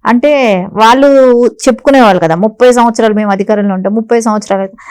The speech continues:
అది ఆవిడ కూడా నమ్మి, అట్లాగే ఆ ఊహల్లో ఉండిపోయింది. So మళ్ళా రియాలిటీకి వచ్చేదానికి టైమ్ పట్టేసింది. ఆ ఐదేళ్ళు వేరే అధికారంలో ఉండేటప్పటికి ఇంకా కళ్ళు నెత్తికెక్కాయి అనమాట.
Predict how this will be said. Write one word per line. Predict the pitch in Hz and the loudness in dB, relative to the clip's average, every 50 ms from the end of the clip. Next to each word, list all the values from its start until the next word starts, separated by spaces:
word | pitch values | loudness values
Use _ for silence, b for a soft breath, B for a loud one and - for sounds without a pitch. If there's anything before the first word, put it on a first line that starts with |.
| B B B | B B B
అది | - 269 285 302 339 349 311 | 0 2 2 2 4 4 2
ఆవిడ | - 175 190 214 269 320 349 | 2 2 2 2 2 2 2
కూడా | 311 330 320 294 | 2 2 2 4
నమ్మి, | 254 240 240 240 226 185 | 2 2 2 0 -2 -2
అట్లాగే | - 196 - 269 277 294 285 311 311 | -4 -4 -2 0 0 0 0 0 -2
ఆ | 294 254 190 - 233 | 0 0 2 2 2
ఊహల్లో | 262 294 311 302 339 339 339 320 | 2 2 2 2 2 2 2 2
ఉండిపోయింది. | 294 247 254 302 269 320 320 302 240 185 180 208 - - _ _ _ B 220 B B 202 | 2 2 0 0 0 0 0 2 0 0 -2 -8 -10 -14 _ _ _ B -20 B B -16
So | - - 262 262 247 240 233 220 | -4 0 2 2 4 4 2 2
మళ్ళా | 214 214 226 254 269 269 262 254 | 2 2 2 4 4 4 4 4
రియాలిటీకి | 226 233 247 269 285 269 285 262 233 - | 4 4 4 4 2 2 0 -2 0 0
వచ్చేదానికి | 220 208 - 226 226 208 202 208 226 220 285 | -2 0 0 0 0 2 0 -2 -2 -4 -6
టైమ్ | 247 - 226 202 240 269 294 269 | -2 0 2 2 2 2 2 2
పట్టేసింది. | 240 202 180 156 156 - - - - - - - _ b b b b b b - | 0 0 0 -2 -6 -6 -6 -12 -12 -14 -14 -16 _ b b b b b b 0
ఆ | 262 277 262 247 | 2 2 4 4
ఐదేళ్ళు | 254 262 269 277 277 294 294 285 294 294 285 | 4 4 4 4 2 2 2 0 0 0 2
వేరే | 269 262 254 247 254 247 240 | 2 4 4 4 4 4 2
అధికారంలో | 226 214 233 233 - 269 254 254 247 240 240 | 2 2 0 0 0 0 2 2 2 0 0
ఉండేటప్పటికి | 233 220 214 214 208 214 196 190 - 190 185 175 - 285 339 - _ _ _ _ _ b b b - | 0 0 -2 -2 0 -2 -4 -4 -4 -8 -8 -6 -6 -6 -8 -8 _ _ _ _ _ b b b -6
ఇంకా | 240 240 226 233 233 | -4 -4 -2 -2 -2
కళ్ళు | 226 - 226 233 247 277 | 0 0 0 0 2 2
నెత్తికెక్కాయి | 269 247 240 233 - 262 - 277 240 180 - 202 196 | 2 2 0 0 -2 -4 -2 -2 -4 -2 0 -2 -2
అనమాట. | 175 175 175 175 170 160 | -2 -2 -6 -8 -10 -10